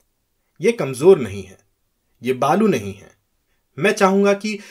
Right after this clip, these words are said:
यह आपके भी पैरों तले चट्टान हो। इसी कारण मैं ये पुस्तक लिख रहा हूं। क्या दृढ़ चट्टान मात्र भविष्य में है? परंतु केवल इतना ही नहीं, कोई व्यक्ति इसे पढ़कर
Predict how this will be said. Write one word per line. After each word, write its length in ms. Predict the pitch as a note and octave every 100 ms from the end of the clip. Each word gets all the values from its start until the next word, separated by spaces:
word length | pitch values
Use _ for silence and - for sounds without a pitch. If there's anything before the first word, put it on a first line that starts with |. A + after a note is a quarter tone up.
| -
यह 240 | D#3+ A3 -
आपके 400 | D3+ G3 G3+ A3
भी 140 | G3 A#3
पैरों 320 | D#3+ D#3 F3
तले 220 | D#3+ E3+
चट्टान 500 | F3 C3+ - D3 C3+
हो। 280 | F2 - _ - _ _ _ _ _ -
इसी 220 | F3+ A#3+
कारण 360 | A#3 A#3 G3+ E3+
मैं 200 | C3+ B2+
ये 120 | B2+
पुस्तक 360 | B2+ - A#2+ A#2
लिख 220 | B2+ A#2+
रहा 120 | G2
हूं। 200 | D#2+ D#2+ - _ _ _ _ _ _ _ _ _ _ _ _ _ _ _ -
क्या 140 | D#3
दृढ़ 240 | C#3 F3 G3
चट्टान 560 | F#3+ F3 F3 E3 E3 - - A#2+
मात्र 340 | C#3 D3 D3+
भविष्य 520 | A#2+ A#2 A#2 D3+ F#3+
में 120 | F3+
है? 260 | F3+ A#3 A#3+ _ _ _ _ _ _ _ _ _ _ _ _ _
परंतु 300 | F#3+ G#3 B3+
केवल 400 | - A3 A3 A#3+ -
इतना 240 | - - A#3
ही 160 | A#3+
नहीं, 360 | A#3 G3+ G3 - _ _ _ _ _ -
कोई 220 | G#3+ C4
व्यक्ति 300 | G#3+ G#3 A3+
इसे 240 | F#3+ G#3
पढ़कर 460 | G3+ F3+ F3+ F#3+